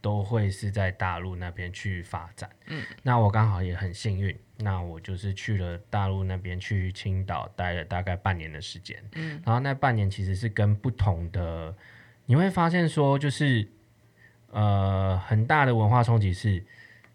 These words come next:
Speaker 1: 大陆人那边的想法跟我们的想法是蛮多不一样的。我所谓的不一样是，
Speaker 2: 没错。
Speaker 1: 他们非常的积极。
Speaker 2: 是。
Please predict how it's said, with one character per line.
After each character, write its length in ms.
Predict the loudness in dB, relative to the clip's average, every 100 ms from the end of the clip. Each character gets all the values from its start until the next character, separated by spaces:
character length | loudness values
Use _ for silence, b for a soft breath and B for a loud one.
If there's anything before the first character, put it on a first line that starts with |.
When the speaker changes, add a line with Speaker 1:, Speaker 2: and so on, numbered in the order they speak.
| _ -20 -20 -20 _ _ _ _
Speaker 1:
大 180 | 2 2
陆 220 | 4 2
人 200 | 2 2
那 120 | 0 2
边 160 | 0
的 80 | 0
想 260 | -4 -8 -6
法 180 | -8 -6
跟 140 | -2
我 40 | -2
们 140 | -2
的 80 | -10
想 220 | -12 -12
法 120 | -12
是 320 | -10 -6 -6 -6 _ -20 _ _
蛮 300 | -2 0 2
多 180 | 2 2
不 200 | 2 0
一 140 | 0 -2
样 140 | -6 -8
的。 80 | -14
我 140 | -4 -2
所 140 | 0
谓 40 | 0
的 60 |
不 160 | -2 -2
一 40 |
样 140 | 0 0
是， 100 | 2
Speaker 2:
没 160 | 2 2
错。 60 | B B B B B _ _
Speaker 1:
他 280 | -6 -2 0
们 200 | 0 -2
非 240 | -2 -2
常 280 | -2 -2 -2
的 120 | -4
积 280 | -6 -4 -4
极。 380 | -4 -12 -16 -20 _ B B B B
Speaker 2:
是。 340 | -12 -10 -12